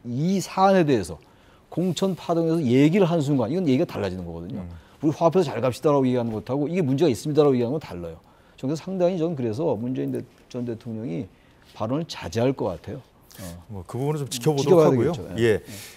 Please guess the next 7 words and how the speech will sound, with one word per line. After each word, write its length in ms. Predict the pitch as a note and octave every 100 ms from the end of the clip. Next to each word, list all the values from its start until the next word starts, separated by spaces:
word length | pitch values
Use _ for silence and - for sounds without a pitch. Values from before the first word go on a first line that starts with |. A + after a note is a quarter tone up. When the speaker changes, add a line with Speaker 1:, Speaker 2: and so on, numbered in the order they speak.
| -
Speaker 2:
어, 340 | A#2+ A#2+ A2+ G#2+
김 140 | C#3+
교수님께는 760 | E3 F3 E3+ C#3 B2 D#3 A2 C#2+
제가 220 | G#2+ A2
이제 420 | G2 G#2 F#2 D#2 - -
이 160 | G2+ - - - - - - _ _
거명된 640 | - A2+ C3+ A#2 G2 D#3